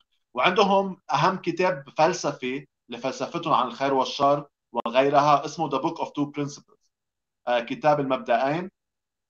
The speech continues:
آه، بس هذا كتاب ثيولوجي فلسفي يعني. وعندهم مخطوط خطير، آه، وهو يعني الفوينيتش مانس-،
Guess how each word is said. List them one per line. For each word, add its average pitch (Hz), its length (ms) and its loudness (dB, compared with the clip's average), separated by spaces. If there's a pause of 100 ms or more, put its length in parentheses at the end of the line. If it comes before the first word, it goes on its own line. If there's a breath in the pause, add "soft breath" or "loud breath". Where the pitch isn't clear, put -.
آه، 123 220 4
بس 120 200 -4
هذا 175 160 0
كتاب 156 320 0
ثيولوجي 147 520 -2
فلسفي 120 440 -4
يعني. 107 300 -18 (880)
وعندهم 196 640 6
مخطوط 202 420 0
خطير، 170 640 0 (760)
آه، 113 500 0
وهو 131 480 8
يعني 117 320 -2
الفوينيتش 110 760 -6
مانس-، 139 360 -4